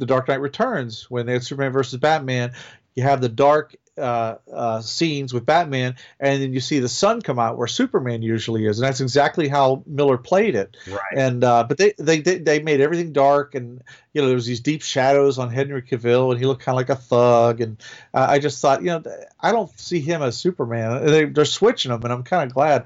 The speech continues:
Speaker 1: Everybody seems to love him except me. I'm, like, the one holdout who doesn't like Henry Cavill as
Speaker 2: See,
Speaker 1: a
Speaker 2: I
Speaker 1: Superman.
Speaker 2: do. I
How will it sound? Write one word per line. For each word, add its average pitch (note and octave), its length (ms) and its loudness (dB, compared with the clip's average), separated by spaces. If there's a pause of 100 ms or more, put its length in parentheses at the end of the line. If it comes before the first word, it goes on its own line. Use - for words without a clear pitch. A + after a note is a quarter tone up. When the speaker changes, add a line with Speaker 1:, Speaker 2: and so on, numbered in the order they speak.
(200)
Speaker 1:
Everybody C#4+ 320 0
seems G3+ 240 -4
to F3 60 0
love D#3 220 4
him C3 120 0
except B2 300 -4
me. C3 160 0
I'm, A#2 140 2
like, B2+ 180 -2
the A#2+ 80 0
one B2 240 2
holdout A#2+ 380 2
who A#2 100 0
doesn't A#2+ 320 0 (460)
like B2+ 240 0
Henry B2 240 0
Cavill A#2+ 400 2
as C#3+ 240 4
Speaker 2:
See, C#3+ 80 2
Speaker 1:
a C3+ 40 2
Speaker 2:
I E3 140 4
Speaker 1:
Superman. C#3 380 -4
Speaker 2:
do. G#2+ 100 -8
I C#3+ 140 -4